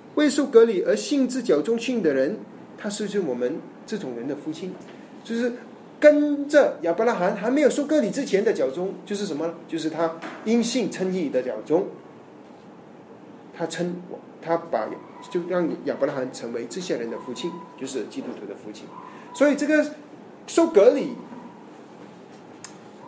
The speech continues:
呃，可能对我们这些基督徒好像没有什么观念，不痛不痒。我们这里又，又不是犹太人，又不是在以色列长大，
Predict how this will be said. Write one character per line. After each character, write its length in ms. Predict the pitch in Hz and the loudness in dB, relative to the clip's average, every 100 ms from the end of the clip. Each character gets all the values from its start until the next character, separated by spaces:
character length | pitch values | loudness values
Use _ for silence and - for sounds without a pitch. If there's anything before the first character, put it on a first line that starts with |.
| - - - | -18 -12 0
呃， 360 | 170 165 170 | 4 4 2
可 100 | 170 | 2
能 240 | 175 214 254 | 2 2 2
对 120 | 285 | 2
我 160 | 220 156 | 4 4
们 180 | 160 | 2
这 100 | 185 | -2
些 160 | 233 226 | -2 -2
基 120 | 226 | 0
督 100 | 233 | -2
徒 240 | 226 143 156 | -2 -2 -2
好 160 | 156 | 0
像 260 | 135 190 180 175 170 165 151 - - - - - - | 0 2 2 0 -2 -4 -6 -10 -16 -18 -20 -20 -10
没 120 | 156 196 | 2 4
有 120 | 170 | 4
什 140 | 135 | -2
么 640 | 131 143 143 143 139 139 139 - | -2 2 2 2 0 0 -2 2
观 160 | 180 | 2
念， 140 | 175 - | 2 -2
不 100 | 202 | -2
痛 180 | 180 | 0
不 100 | 180 | 2
痒。 180 | 165 135 135 | 2 0 -2
我 60 | |
们 240 | 143 165 175 | -2 -2 0
这 120 | 196 | -2
里 300 | 156 135 123 123 - - - - 185 | 0 0 -4 -8 -16 -18 -18 -10 -2
又， 220 | 180 160 | 0 4
又 120 | 165 | 2
不 160 | 185 220 | 2 0
是 140 | 233 | 2
犹 180 | 165 170 | 4 4
太 220 | 175 220 | 4 2
人， 280 | 147 139 - - | 4 0 -2 -4
又 100 | 240 | 0
不 100 | 240 | 0
是 160 | 233 | -2
在 200 | 220 214 | 4 4
以 520 | 185 - - - - 180 | 4 -2 -10 -14 -10 2
色 140 | 247 | 6
列 140 | 233 247 | 6 4
长 240 | 131 135 | -2 2
大， 280 | 202 208 | 4 4